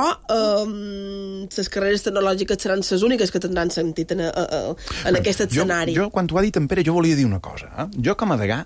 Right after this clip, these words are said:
Speaker 2: no cobro. Vale? Hi ha moltes feines que jo faig,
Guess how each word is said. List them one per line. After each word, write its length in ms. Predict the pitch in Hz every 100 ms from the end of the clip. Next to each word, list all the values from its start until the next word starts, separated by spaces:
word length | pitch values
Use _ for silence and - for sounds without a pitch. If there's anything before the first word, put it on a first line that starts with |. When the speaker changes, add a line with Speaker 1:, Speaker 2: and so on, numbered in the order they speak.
| -
Speaker 2:
no 160 | 123
cobro. 300 | - - - - - - - - - - - -
Vale? 240 | - 107 247 -
Hi 100 | 101
ha 80 |
moltes 340 | 113 113 110 -
feines 320 | 110 107 85
que 80 | 90
jo 100 | 80
faig, 340 | - 107 185